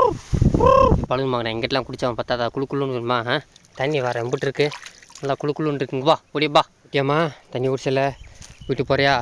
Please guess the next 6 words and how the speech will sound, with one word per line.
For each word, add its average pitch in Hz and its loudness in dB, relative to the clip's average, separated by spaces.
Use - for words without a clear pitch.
நீயும் 131 -2
மகளும் 127 -2
வீட்டுக்கு 131 -2
போங்க, 131 0
அப்போ 123 -10
நல்லது. 120 0